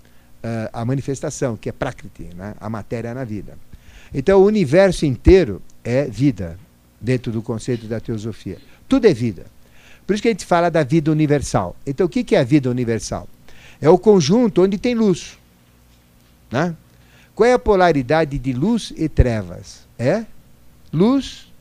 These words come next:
é, treva é não ser, não existe, né? E luz é ser, existe. Então, onde tiver luz, tem vida.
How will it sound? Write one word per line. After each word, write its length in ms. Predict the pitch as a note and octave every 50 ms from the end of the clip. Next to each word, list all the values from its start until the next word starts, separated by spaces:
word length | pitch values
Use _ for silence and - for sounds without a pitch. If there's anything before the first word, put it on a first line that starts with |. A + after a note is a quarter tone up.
| _ -
é, 120 | A#2 A#2
treva 540 | A#2 - D3 C#3 C#3+ E3+ G3 G#3 A#3+ A#3 A3+ -
é 80 | C3+ D3+
não 180 | D#3+ F#3 G#3 G3+
ser, 340 | E3+ - - C#3+ A#2+ G#2+ F#2
não 140 | G2 C3 D#3+
existe, 480 | D#3 A#2 A#2+ A#2+ G2+ - - - - - - -
né? 220 | A#2+ C3+ F3 F#3 _ _ - - - - - - -
E 120 | C#3 D#3
luz 360 | D3 D3+ F#3 A3+ B3 A3+ D#3
é 240 | D3 E3 F#3+ G3+ G#3+ -
ser, 400 | - - - - D#3 B2+ G#2+ - -
existe. 560 | D#3+ F3 D3 C#3 C#3+ C3 - - - - - - _ _ _ _ _ _ _ _ - - - - -
Então, 420 | C3 C3+ - F#3 G3+ G#3+ G#3 F#3 -
onde 260 | - - A3 A#3 B3
tiver 380 | - - F3+ C#3+ D#3 D3 C3+ C3+
luz, 340 | D#3+ A3+ A#3 F#3+ C#3+ - -
tem 200 | - G3 A3 G#3
vida. 380 | E3 G3+ G3+ D#3 A#2 F2+ D#2+